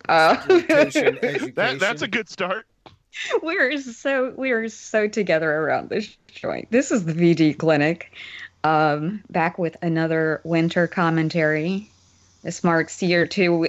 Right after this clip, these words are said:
Speaker 1: Last year it was to start introducing Darren into the world of exploitation, and it was women in prison that time.
Speaker 2: Yes.
Speaker 1: So now we get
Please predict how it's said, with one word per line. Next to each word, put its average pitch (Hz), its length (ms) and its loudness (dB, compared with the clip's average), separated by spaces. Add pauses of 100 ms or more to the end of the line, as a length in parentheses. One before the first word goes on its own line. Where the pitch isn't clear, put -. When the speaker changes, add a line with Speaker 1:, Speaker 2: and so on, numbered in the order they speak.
Speaker 1:
Last 196 380 2
year 240 140 2
it 151 40 -4
was 185 220 -8
to 196 80 -10
start 185 420 -2 (100)
introducing 185 640 -6
Darren 170 460 0 (140)
into 160 380 -8
the 147 120 -8
world 143 420 -4
of 139 300 -2 (720)
exploitation, 156 840 0
and 139 340 -6 (400)
it 175 60 -2
was 160 180 0
women 185 240 4
in 170 160 4
prison 214 420 2
that 185 200 -2
time. 131 480 -8 (400)
Speaker 2:
Yes. - 460 -20
Speaker 1:
So 165 100 -12
now 156 240 -4
we 151 80 -4
get 139 380 -6